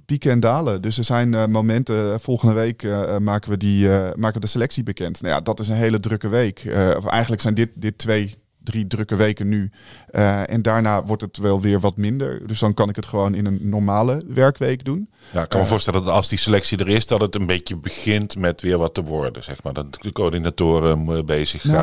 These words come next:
Speaker 1: ja,
Speaker 2: gaan
Speaker 1: die,
Speaker 2: en,
Speaker 1: die
Speaker 2: of
Speaker 1: eerste,
Speaker 2: valt dat wel mee?
Speaker 1: nou, die eerste maand zijn we echt puur bezig met al die ex bellen.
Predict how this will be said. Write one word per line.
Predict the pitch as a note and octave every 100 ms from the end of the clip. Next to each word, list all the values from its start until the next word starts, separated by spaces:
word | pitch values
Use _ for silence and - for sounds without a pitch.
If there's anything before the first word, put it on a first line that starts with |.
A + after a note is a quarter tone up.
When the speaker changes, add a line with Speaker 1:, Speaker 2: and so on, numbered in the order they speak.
| E3
Speaker 1:
ja, |
Speaker 2:
gaan | D3+
Speaker 1:
die, | D3
Speaker 2:
en, | D#3
Speaker 1:
die | C#3+
Speaker 2:
of | -
Speaker 1:
eerste, | F3 F3+
Speaker 2:
valt | C#3
dat | C#3 A#2+
wel | G#2+
mee? | F2 D2+
Speaker 1:
nou, | D#3+ E3+
die | E3
eerste | F3 G3+ -
maand | B2+ F3 C3+ A#2 - -
zijn | - - C#3+
we | C3+ -
echt | D#3+ - -
puur | - G3+ D#3+
bezig | B2 B2+ C3+ B2+
met | B2 -
al | C#3
die | A#2+ G2
ex | -
bellen. | A2 G#2 F2